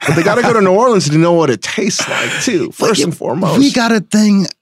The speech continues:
Speaker 2: in terms of how we cook beans that other folks don't have. You know, you get these sort of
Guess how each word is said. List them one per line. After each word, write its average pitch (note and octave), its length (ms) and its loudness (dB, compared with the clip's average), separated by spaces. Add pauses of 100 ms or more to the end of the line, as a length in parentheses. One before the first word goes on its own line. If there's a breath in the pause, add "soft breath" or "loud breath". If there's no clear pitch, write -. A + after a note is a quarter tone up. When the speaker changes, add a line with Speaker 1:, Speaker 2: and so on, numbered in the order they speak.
(240)
Speaker 2:
in G3+ 160 2
terms F#3+ 240 2
of E3+ 60 4
how D#3+ 100 2
we E3 120 2
cook D3+ 300 -4
beans D3 360 0
that C3+ 120 0
other C#3+ 180 0
folks C#3+ 360 -4
don't B2 200 -2
have. A#2+ 380 -2
You A2+ 100 -4
know, A2+ 80 0
you A#2+ 60 2
get B2+ 200 -4
these B2+ 160 -2
sort C3 200 0
of A#2+ 140 -4